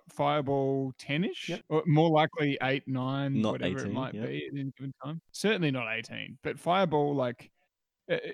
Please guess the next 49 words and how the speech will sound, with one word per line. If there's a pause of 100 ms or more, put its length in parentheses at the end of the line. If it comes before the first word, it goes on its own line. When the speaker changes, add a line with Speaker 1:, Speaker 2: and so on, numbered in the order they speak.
(220)
Speaker 1:
m-,
lots
of
characters
that
have
Fireball
have
Fireball
ten.
So
this
is
sort
of
like, (200)
you
know,
just
a
normal
dragon
with
a
Speaker 3:
Mm.
Speaker 1:
Fireball,
which
is (140)
fine. (440)
So
you
either
fire
something (140)
a
normal
amount,
or
you
just (100)
automatically
Banechant
something
and
give
something
life
leech
Speaker 2:
Yep.